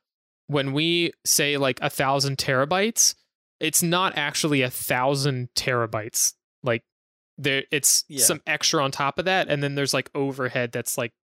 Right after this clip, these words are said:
Speaker 1: accounted for and stuff like that. So
Speaker 2: Well, well
Speaker 1: it's an interesting video if you wanna learn more, and it's, like, five minutes long.
Speaker 2: 'cause even, even, like, uh, two terabyte is, like, one point eight one, I believe, is what you actually
Speaker 1: Exactly.
Speaker 2: get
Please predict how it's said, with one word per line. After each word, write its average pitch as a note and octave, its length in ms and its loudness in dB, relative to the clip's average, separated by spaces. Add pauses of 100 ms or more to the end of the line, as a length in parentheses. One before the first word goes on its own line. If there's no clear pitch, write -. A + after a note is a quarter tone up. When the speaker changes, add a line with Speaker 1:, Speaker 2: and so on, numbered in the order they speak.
(140)
Speaker 1:
accounted B2 400 -6
for A#2 160 -6
and A2+ 80 -6
stuff - 200 -4
like A2+ 160 -8
that. A2+ 200 -2
So A#2+ 160 4
Speaker 2:
Well, - 100 -8 (160)
well D3 140 -2
Speaker 1:
it's E3+ 140 0
an A#3 80 0
interesting A3+ 420 0
video D3+ 180 0
if C#3+ 100 -4
you D3+ 80 -2
wanna C#3+ 160 -2
learn C3+ 160 -4
more, B2 140 -2
and A#2+ 80 -4
it's, - 100 -4
like, D#3 140 -2
five A#2 260 -2
minutes A2 300 -8
long. A2 220 -10 (460)
Speaker 2:
'cause C#3+ 200 -6
even, F3+ 340 -6
even, C#3+ 360 -8
like, A2+ 280 -4
uh, G#2 220 0 (100)
two B2+ 260 -4
terabyte G#2 580 -2
is, G#2 180 -8
like, G#2 120 -4 (120)
one A2 320 -10
point A2+ 240 -6
eight G#2+ 160 -8
one, G#2 260 -4
I G2+ 100 -4
believe, G#2 640 -10 (560)
is A2 160 -6
what B2 100 -4
you A2+ 120 -2
actually A2 300 0
Speaker 1:
Exactly. C3+ 480 2
Speaker 2:
get A#2 120 -10